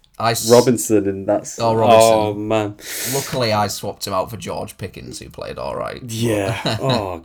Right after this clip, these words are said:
Speaker 2: God. I didn't know he'd played. That, that makes me feel sad. But it also shows, it shows that I've not done enough reading, uh, before <laughs> today. Uh, Deshaun Watson, as you say, nine point six, not
Speaker 1: Yeah,
Speaker 2: great.
Speaker 1: just in the toilet.
Speaker 2: Uh,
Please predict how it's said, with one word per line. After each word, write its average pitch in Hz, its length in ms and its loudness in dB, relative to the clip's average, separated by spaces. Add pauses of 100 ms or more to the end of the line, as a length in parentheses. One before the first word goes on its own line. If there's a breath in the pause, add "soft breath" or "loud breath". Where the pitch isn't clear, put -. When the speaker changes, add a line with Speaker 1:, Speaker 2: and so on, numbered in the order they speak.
Speaker 2:
God. 95 360 -4
I - 80 -8
didn't 104 140 -2
know 98 140 0
he'd 98 160 0
played. 85 300 -2 (100)
That, - 200 -2 (120)
that 95 220 -4
makes 90 200 -8
me 87 60 -6
feel 80 220 -8
sad. 80 320 -8 (240)
But 113 140 4
it - 40 0
also 117 260 2
shows, 107 400 4
it 80 120 -8
shows 95 280 -2
that 90 120 -2
I've 87 160 0
not 87 160 -4
done 85 140 -4
enough 82 260 -4
reading, 82 580 -8
uh, 92 220 -4
before 95 360 0
<laughs> - 180 -4
today. - 720 0 (360 loud breath)
Uh, 101 300 2
Deshaun 113 420 2
Watson, 92 360 -4
as 85 160 -6
you 80 60 -4
say, 85 220 -2
nine 82 220 -6
point 78 260 -10
six, - 320 -12
not - 120 -10
Speaker 1:
Yeah, - 60 -18
Speaker 2:
great. 82 200 -4
Speaker 1:
just 76 260 -8
in - 140 -14
the - 80 -16
toilet. 80 400 -10
Speaker 2:
Uh, 76 40 -16